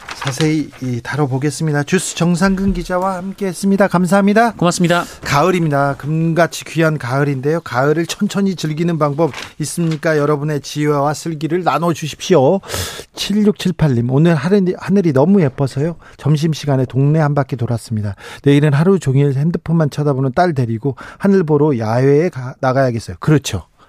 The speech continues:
Speaker 1: 야외에 나가야 됩니다. 네, 딸 데리고, 네, 같이 가야 됩니다.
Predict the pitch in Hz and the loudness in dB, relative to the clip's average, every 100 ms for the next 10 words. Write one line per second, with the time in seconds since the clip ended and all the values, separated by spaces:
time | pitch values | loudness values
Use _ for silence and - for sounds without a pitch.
0 | _ _ 131 123 143 117 113 117 107 95 | _ _ -2 2 2 0 -4 -6 -8 -12
1 | 90 90 _ _ 117 - 170 160 135 98 | -14 -16 _ _ -4 -2 0 0 -2 -6
2 | - 147 143 - 156 - 127 110 101 95 | -8 -6 -4 -4 -4 0 0 0 -6 -10